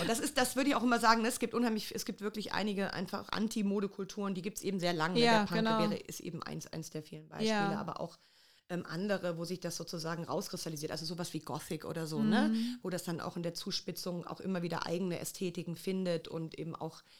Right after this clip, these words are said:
Speaker 1: wirklich in der Bubble bleibt. Aber dieses
Speaker 2: Mhm.
Speaker 1: Bubble-up, dieses sich daraus bedienen, passiert eben immer nur, wie du sagst, in
Speaker 2: Ja.
Speaker 1: einer kurzen Zeit als
Speaker 2: Ja.
Speaker 1: eine Art Trend. Und dann ist natürlich die Frage, wie funktioniert es? Kann man es nehmen?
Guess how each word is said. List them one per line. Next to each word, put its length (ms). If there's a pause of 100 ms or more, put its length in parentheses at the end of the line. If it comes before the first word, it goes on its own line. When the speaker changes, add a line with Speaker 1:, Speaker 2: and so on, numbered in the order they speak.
(200)
Speaker 1:
wirklich 320
in 140
der 100
Bubble 360
bleibt. 360
Aber 140
dieses 260
Speaker 2:
Mhm. 60
Speaker 1:
Bubble-up, 540
dieses 240
sich 160
daraus 380
bedienen, 540 (220)
passiert 340
eben 160
immer 220
nur, 180
wie 60
du 100
sagst, 360 (180)
in 80
Speaker 2:
Ja. 120
Speaker 1:
einer 80
kurzen 340
Zeit 280
als 100
Speaker 2:
Ja. 80
Speaker 1:
eine 120
Art 220
Trend. 420 (300)
Und 200
dann 140
ist 80
natürlich 240
die 80
Frage, 340
wie 80
funktioniert 680
es? 120
Kann 180
man 120
es 160
nehmen? 400